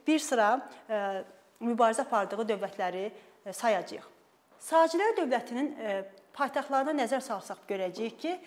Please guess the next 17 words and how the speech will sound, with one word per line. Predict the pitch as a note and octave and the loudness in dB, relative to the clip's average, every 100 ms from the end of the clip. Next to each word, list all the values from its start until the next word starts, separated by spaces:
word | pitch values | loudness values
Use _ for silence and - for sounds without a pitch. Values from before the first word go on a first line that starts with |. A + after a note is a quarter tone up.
| - | -20
Sacilər | - - D#4 B3+ F#4 F4 | -12 0 0 4 2 2
dövlətinin | A#3+ A3 A3+ G3+ | -2 -2 -2 -4
birinci | A3 G3+ B3 | -2 -2 -4
paytaxtı | B3 F#3+ - F3+ - F3+ - - - - - | -2 -2 -2 -10 -8 -10 -10 -20 -20 -20 -6
Marağa | F#3+ E3+ E3+ | -4 -2 -4
şəhəri | F#3 B3 A3 A3+ A#3+ | -6 -4 -4 -2 -2
idi, | A#3 C#4+ E4 - - - | -2 -2 -2 -8 -18 -16
ikinci | - - D4+ F4+ | -6 2 4 4
paytaxtı | D4 A3+ A#3 - C4 | 2 2 2 -2 -6
isə | B3+ G#3+ F#3+ A3+ - - | -2 0 0 -2 -6 -8
Ərdəbil | - A#3+ A3 G#3 A#3+ | 0 2 2 0 -2
şəhəri | A#3 F#3+ F#3 F3+ G3+ - - - | -4 -4 -4 -6 -8 -14 -20 -14
sayılırdı. | - A#3 F#3+ F#3 F3+ - - _ _ - | 2 2 2 -4 -10 -14 -20 _ _ -2
Deməli, | C4 A#3 G#3+ A#3 E4+ - - - - - | 2 4 4 2 0 -2 -18 -20 -20 -12
Sacilər | - D#4+ C#4+ E4 F4+ | 6 6 8 8 8
dövlətində | D4+ G#3+ G3+ - G3+ F#3 E3 - - - - - - | 8 2 2 -2 -6 -6 -8 -16 -20 -20 -20 -18 -2
Marağa, | G#3 G3 F#3 F3+ F3+ A3 | 2 4 2 0 0 0